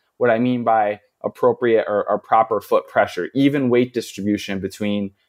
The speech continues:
the front of their foot and the back of the foot. And then we have a slight discussion on, like, corkscrewing their feet into the ground, like, getting tension in the hips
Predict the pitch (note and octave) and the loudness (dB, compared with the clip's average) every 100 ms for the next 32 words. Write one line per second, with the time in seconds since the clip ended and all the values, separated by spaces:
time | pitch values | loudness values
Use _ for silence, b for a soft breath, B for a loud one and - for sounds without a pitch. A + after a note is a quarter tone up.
0 | _ A2 - A#2+ A#2+ A#2 A2+ A2+ G#2 - | _ -12 -2 0 2 0 0 0 0 0
1 | G2 F#2+ G#2 G2+ F#2 F2 - E2 - _ | -6 0 2 2 -2 -8 -4 -4 -4 _
2 | b b b D#3 F#3 E3+ D#3 C#3+ C3+ C3+ | b b b 0 2 2 4 2 0 0
3 | B2 A2+ - A2 A2 A2 G#2 G2 - A#2 | -2 -2 0 0 0 0 0 0 0 2
4 | A2 - A#2 A2+ G#2+ - A2 G2 G2+ G2 | 2 0 -4 -2 -2 -4 -6 -6 -4 -2
5 | G2+ G#2 G#2 G2+ G2 A2+ A#2 A2 A2 G2+ | 0 0 0 -2 0 0 0 -4 -6 -6
6 | A2 G2 G2 G2+ G2 - - - | -6 -6 -4 -2 -2 -4 -18 -20